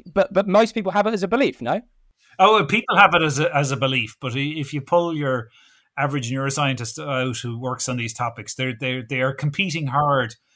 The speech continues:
Speaker 2: with each other about, uh, how to test these ideas.
Speaker 1: Absolutely, but, but, you know, neuroscientists are the top echelon, which is why I so enjoy talking to you, Shane. But the average man on,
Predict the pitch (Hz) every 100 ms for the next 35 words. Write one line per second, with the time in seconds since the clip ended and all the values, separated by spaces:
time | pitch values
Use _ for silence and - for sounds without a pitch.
0 | _ _ 147 147 143 147 139 120 107 101
1 | 120 117 113 - 127 110 104 123 135 -
2 | - _ - - - - 127 123 120 113
3 | 113 107 92 - - - 190 220 220 190
4 | 185 175 185 180 185 180 180 226 202 202
5 | 202 202 175 165 165 - 208 196 208 -
6 | 135 139 180 170 190 185 175 170 - -
7 | - 180 170 165 175 170 - 170 165 139
8 | 147 170 151 113 123 113 117 151 165 202
9 | 220 196 190 190 190 180 175